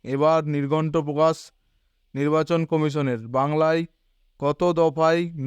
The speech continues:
লোকসভা নির্বাচন, কোন কোন তারিখে নির্বাচন অনুষ্ঠিত হবে, জেনে নিন বিস্তারিত আপডেট আজকে আমার এই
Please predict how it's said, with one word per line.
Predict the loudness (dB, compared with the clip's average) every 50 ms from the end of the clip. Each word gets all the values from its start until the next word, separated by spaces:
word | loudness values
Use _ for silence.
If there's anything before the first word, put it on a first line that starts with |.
| 0
লোকসভা | 0 0 0 0 -2 0 2 2 0
নির্বাচন, | 0 0 0 0 0 0 0 0 0 0 0 -2 -6 -8 -12 _ _ _ _ _ _ _
কোন | -4 -2 -2 -2
কোন | 0 0 0 0 0 0
তারিখে | 0 0 0 2 0 0 -2 -2 -6 _ _ _ -4 0 0 2 2 0 -2 -6 _ _ _ _ _ _ _ _ _ _ _ -4
নির্বাচন | -2 0 2 2 0 0 0 0 0 0
অনুষ্ঠিত | 0 0 -2 -2 -2 -4 -4 -2 2 2 2 2 2
হবে, | 0 0 2 0 0 0 -2 -6 _ _ _ _ _ _ _ _ _ _ _ _ _ _ _ _ _ _ _ _ _ _ _ _ _ _
জেনে | -4 0 0 2 2 2 0
নিন | 0 0 0 0 -2 -4 -6 -8 _ _ _ _ _ -6
বিস্তারিত | -4 -4 -4 0 0 2 2 2 0 0 0 2 2 2
আপডেট | 0 -2 -2 -2 0 0 0 -4 -8 -16 _ _ _
আজকে | -6 -4 -4 -4 -6 -6 -4 -2 0 0 0 -2 -4 -6 _ _ _ _ _ _ _ _ _ -6
আমার | -4 -2 0 0 2 2 0 0 0 0 0
এই | 0 0